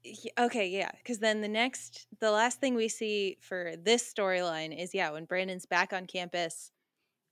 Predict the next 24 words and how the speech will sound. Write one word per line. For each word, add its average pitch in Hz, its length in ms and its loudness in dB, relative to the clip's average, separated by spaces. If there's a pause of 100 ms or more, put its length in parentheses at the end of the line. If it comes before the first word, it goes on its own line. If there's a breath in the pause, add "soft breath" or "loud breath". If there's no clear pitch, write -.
(600)
whenever, 180 800 -2 (400)
and 170 680 -4 (400)
the 208 140 -4
professor, 202 540 -2
like, 175 200 -4
calls 202 300 2
him 190 140 -6
over 190 240 0
and 170 120 -6
is 196 180 -8
like, 233 180 0
"Oh, 381 240 8
I, 226 160 8 (180)
uh, 214 40 0
heard 254 280 0
you 277 80 2
met 254 200 2
my 220 180 2
wife." 208 640 4 (160)
<laughs> - 120 -6
And 247 220 0
Brandon 226 400 -4
looks 220 240 -6
like 208 240 0